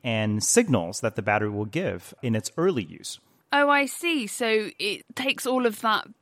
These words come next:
Speaker 2: big data that you've got and can, what, predict what way a battery is going to work, essentially, or whether it's going to work at all or die off very quickly.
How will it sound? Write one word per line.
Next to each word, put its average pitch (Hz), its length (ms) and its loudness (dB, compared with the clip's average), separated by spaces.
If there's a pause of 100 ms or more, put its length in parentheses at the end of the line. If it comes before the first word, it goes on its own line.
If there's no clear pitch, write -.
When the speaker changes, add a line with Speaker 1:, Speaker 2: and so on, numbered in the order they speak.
Speaker 2:
big 254 480 0 (480)
data 226 460 2
that 185 160 -6
you've 190 320 -10
got 185 400 0
and 214 180 -4
can, 214 640 -2
what, 208 320 2
predict 214 920 0
what 202 400 2
way 202 260 6
a 190 60 2
battery 196 440 0
is 190 120 -4
going 185 220 0
to 185 120 -8
work, 196 300 2
essentially, 170 520 -4
or 185 120 2
whether 185 360 4
it's 175 100 -6
going 180 180 0
to 175 100 -8
work 175 300 2
at - 160 -10
all 175 260 -4
or 165 160 -2
die 170 300 0
off 165 140 -4
very 165 300 -2
quickly. - 560 -12